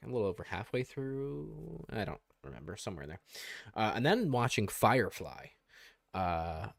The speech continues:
of, you know, we talked about last week of Joss Whedon descendancy, if you will.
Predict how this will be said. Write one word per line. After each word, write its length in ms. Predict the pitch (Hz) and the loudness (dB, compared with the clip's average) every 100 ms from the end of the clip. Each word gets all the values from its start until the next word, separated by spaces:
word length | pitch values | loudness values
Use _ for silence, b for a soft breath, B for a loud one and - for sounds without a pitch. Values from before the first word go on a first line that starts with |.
| - | -4
of, 440 | 101 95 92 87 | 2 2 2 -2
you 100 | 117 | 0
know, 240 | 98 87 95 b b b b _ | 2 2 0 b b b b _
we 100 | - | -6
talked 240 | - 104 - | 0 0 0
about 100 | 87 | 0
last 260 | 98 101 | 0 0
week 120 | - 87 | -4 -8
of 180 | 87 | -12
Joss 440 | 95 - 95 101 - | -6 0 2 2 -2
Whedon 360 | 101 104 87 85 | -4 -2 -4 -6
descendancy, 720 | 98 - 87 87 90 - 92 | -6 -4 -4 -6 -8 -8 -10
if 760 | - _ _ _ _ _ _ | -14 _ _ _ _ _ _
you 80 | 82 | -8
will. 240 | 85 87 | -6 -6